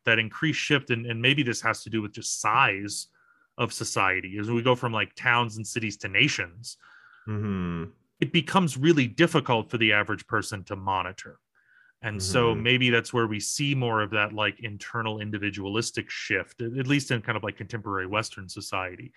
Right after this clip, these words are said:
Speaker 1: that shift to the
Speaker 2: Mm-hmm.
Speaker 1: individual, both philosophically, both on the community level. Um, I don't have to monitor my neighbors.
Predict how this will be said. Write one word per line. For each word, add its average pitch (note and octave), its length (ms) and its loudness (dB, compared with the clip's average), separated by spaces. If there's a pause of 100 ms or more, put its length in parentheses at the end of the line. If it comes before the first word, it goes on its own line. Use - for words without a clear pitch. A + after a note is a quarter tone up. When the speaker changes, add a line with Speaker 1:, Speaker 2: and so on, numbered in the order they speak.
(280)
Speaker 1:
that E3+ 120 0
shift B2 340 4
to C#3+ 60 0
the B2 60 2
Speaker 2:
Mm-hmm. A#2 80 4
Speaker 1:
individual, A2 560 2
both G2+ 260 -2
philosophically, G#2+ 920 0 (400)
both G2+ 400 -4
on A#2 100 -6
the G2+ 80 -8
community A2 420 0
level. F#2+ 520 -2 (420)
Um, F#2+ 400 -2
I C#3 140 4
don't D3+ 160 4
have C3 220 2
to B2 100 0
monitor A2 400 2
my F#2+ 160 0
neighbors. - 640 -4